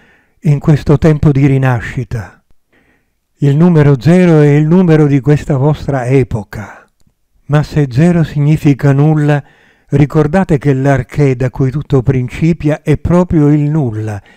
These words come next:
Abbiate coraggio, gentilezza ed umiltà. Immergetevi in voi stessi e guardate il cielo.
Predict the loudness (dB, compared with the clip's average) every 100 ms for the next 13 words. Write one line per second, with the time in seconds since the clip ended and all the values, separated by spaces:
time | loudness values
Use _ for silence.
0 | _ -8 -2 0 0 0 0 0 0 -2
1 | -6 -10 -10 -16 _ -20 _ _ _ -4
2 | 0 0 0 0 0 0 -2 -2 0 2
3 | 2 2 0 -2 -2 -2 -2 -6 _ _
4 | _ _ _ _ -2 2 0 0 0 0
5 | 2 0 2 2 2 2 0 0 0 0
6 | 2 2 2 4 2 2 0 2 0 -2
7 | -2 -2 -2 -6 -14 _